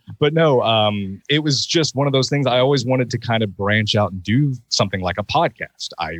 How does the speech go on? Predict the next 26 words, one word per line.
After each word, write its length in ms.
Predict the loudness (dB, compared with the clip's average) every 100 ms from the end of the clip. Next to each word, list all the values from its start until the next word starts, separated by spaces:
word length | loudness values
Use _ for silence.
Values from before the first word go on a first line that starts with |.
| -8
I 140 | -6
really, 480 | -6 -4 -2 0 0
o-, 180 | -2 -4
o-, 160 | -6 -10
it 60 | -8
was 160 | -2 2
always 220 | 2 2
a 40 |
dream 220 | 0 0
of 80 | 0
mine, 220 | 0 0
but 100 | 0
it 60 | 0
was 120 | 0
always 240 | 2 0 -2
easy 200 | -4 -4
to 80 |
say 160 | -2 -2
I 40 |
was 120 | -2 -4
too 160 | -6
busy. 320 | -6 -8 -10 _ _ _ _ -6
And 220 | -2 2
then 500 | 4 4 2 2 0 -4 -10
March 580 | -6 0 4 4 2 -2 -2
of 200 | -8